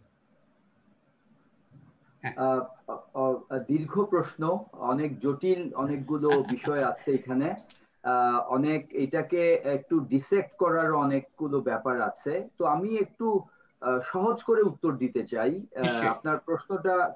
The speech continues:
Speaker 2: খুবই, আহ, আহ, প্রাসঙ্গিক এবং, আহ, প্রয়োজনীয়। এবং আমি এখানে উত্তরটা দিতে চাই এভাবে যে আমরা অনেকগুলো বিষয়ের কথা আপনি বলেছেন, আহ, যে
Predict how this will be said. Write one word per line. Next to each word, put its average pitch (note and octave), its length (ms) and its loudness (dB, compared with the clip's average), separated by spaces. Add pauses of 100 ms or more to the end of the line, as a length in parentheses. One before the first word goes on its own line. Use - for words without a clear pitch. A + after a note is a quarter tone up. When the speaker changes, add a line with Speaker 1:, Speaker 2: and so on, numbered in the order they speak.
Speaker 2:
খুবই, F#3+ 520 0
আহ, B2+ 380 0 (520)
আহ, A#2 160 -4
প্রাসঙ্গিক G3 1000 -2
এবং, C#3+ 640 -2
আহ, A#2 300 -2
প্রয়োজনীয়। D#3 760 2 (760)
এবং C#3 500 0
আমি F#3 260 -2
এখানে A3 280 0
উত্তরটা A3 540 0
দিতে A#3+ 280 -4
চাই A#3 180 0
এভাবে D3+ 680 2
যে D3+ 300 0
আমরা D3+ 560 0 (1120)
অনেকগুলো F#3+ 500 2
বিষয়ের D3 460 -2
কথা C#3 280 -4
আপনি C#3 260 -4
বলেছেন, B2+ 500 0
আহ, A2+ 300 -6
যে A2+ 220 -2